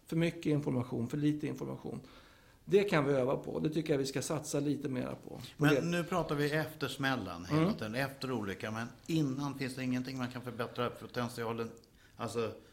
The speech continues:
Speaker 2: för att undvika?
Speaker 1: Ja, förorterna är ju en nyckelparameter här.
Speaker 2: Mm.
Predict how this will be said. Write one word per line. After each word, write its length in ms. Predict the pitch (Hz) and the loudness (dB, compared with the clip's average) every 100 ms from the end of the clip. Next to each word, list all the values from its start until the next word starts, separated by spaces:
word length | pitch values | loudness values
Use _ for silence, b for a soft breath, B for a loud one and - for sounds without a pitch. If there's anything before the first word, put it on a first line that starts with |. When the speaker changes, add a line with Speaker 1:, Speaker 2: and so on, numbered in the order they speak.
| B - | B -10
Speaker 2:
för 60 | 117 | -4
att 180 | 127 | -2
undvika? 360 | 107 101 147 170 | -2 -4 0 2
Speaker 1:
Ja, 40 | |
förorterna 680 | 185 247 214 233 240 220 214 | 6 10 10 10 8 6 8
är 80 | 170 | 8
ju 140 | 160 | 10
en 140 | 160 160 | 8 8
nyckelparameter 1600 | 160 160 156 139 139 143 143 - - - 147 143 151 160 160 143 | 6 4 4 4 4 0 -4 -14 -20 -2 4 6 6 4 0 -2
här. 300 | 120 - 139 - | -2 -4 -8 -8
Speaker 2:
Mm. 340 | 117 107 104 | -2 0 0